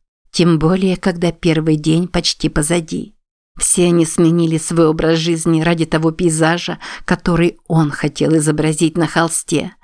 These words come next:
ради ста тридцати квадратных футов его личного пространства. Орла подумала, что во всем стоит винить дом. Его предыдущий владелец жил здесь несколько десятков лет и умер тоже здесь.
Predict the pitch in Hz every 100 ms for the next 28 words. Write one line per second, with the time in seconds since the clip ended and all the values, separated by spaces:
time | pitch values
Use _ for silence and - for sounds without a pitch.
0 | - - - 175 165 156 - 170 - 165
1 | - 156 156 - 156 160 156 170 160 -
2 | - 160 156 - - 165 151 156 156 156
3 | 147 - 165 - - 156 - - - -
4 | _ _ _ _ _ - 196 196 175 170
5 | 170 185 175 175 - 170 160 - - 175
6 | - - 165 165 165 170 165 165 160 170
7 | 180 - _ - 185 185 185 165 170 180
8 | - 160 160 160 165 175 - - - 170
9 | 170 165 160 170 - 175 165 - 156 170
10 | 165 - 165 - 170 165 175 196 208 -
11 | - - - 170 185 180 - - 170 185
12 | 175 - 185 156 -